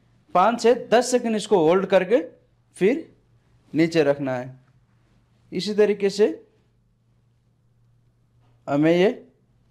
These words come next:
करना है। एक्सरसाइज हमें इस तरीके से करीब बीस बार तक करना होगा।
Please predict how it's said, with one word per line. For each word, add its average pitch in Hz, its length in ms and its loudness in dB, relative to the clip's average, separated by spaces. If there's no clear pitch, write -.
करना 139 280 0
है। 143 260 -2
एक्सरसाइज 214 640 0
हमें 175 180 2
इस 202 140 -6
तरीके 196 280 2
से 208 400 -2
करीब 190 400 2
बीस 180 380 -2
बार 185 160 4
तक 190 400 -2
करना 143 280 2
होगा। 127 440 -4